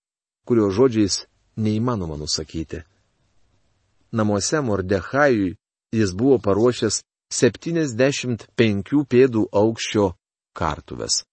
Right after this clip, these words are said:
Po to Mordechajas sugrįžo prie karaliaus vartų, o Hamanas nuskubėjo namo,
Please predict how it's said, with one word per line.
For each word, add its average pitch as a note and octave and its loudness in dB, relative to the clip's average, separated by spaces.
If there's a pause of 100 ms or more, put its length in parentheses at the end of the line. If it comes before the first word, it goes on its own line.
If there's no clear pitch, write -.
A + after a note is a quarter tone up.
(1700)
Po B2 4
to G#3 2 (400)
Mordechajas E3 2
sugrįžo D3+ 0
prie A#2+ 2
karaliaus A#2 2 (180)
vartų, F2 -4 (880)
o A#2 6 (180)
Hamanas D3+ 0
nuskubėjo A#2 2
namo, G2 2